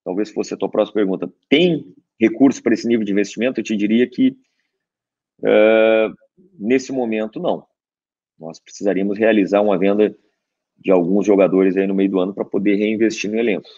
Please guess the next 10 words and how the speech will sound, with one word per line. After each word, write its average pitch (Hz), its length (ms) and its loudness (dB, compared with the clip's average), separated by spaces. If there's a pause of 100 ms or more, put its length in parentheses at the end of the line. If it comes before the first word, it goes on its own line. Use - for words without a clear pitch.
(140)
Mas, 147 480 -2 (800)
se 98 120 -4
for 139 120 4
uma 147 120 4
boa 175 160 4
oportunidade, 143 720 2
uma 120 160 -4
convicção 131 480 -6
muito 147 360 -10
grande 127 560 0